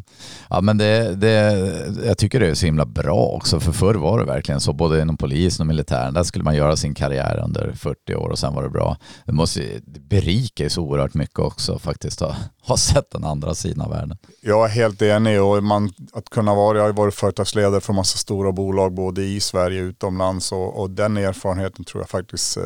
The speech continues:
Speaker 2: Försvarsmakten har nytta av.
Speaker 1: Mm.
Speaker 2: Eh, alltså,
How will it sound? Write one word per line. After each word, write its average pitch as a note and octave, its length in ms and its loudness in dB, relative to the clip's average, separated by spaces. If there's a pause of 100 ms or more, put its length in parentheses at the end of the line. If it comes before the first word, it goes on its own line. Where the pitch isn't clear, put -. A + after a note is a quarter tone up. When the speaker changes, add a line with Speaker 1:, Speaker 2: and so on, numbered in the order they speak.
(100)
Speaker 2:
Försvarsmakten F#2+ 760 -8
har F#2+ 120 -4
nytta F#2+ 360 -6
av. F2 300 -6 (140)
Speaker 1:
Mm. F2+ 460 -2
Speaker 2:
Eh, F#2 80 -8 (480)
alltså, F#2+ 280 -10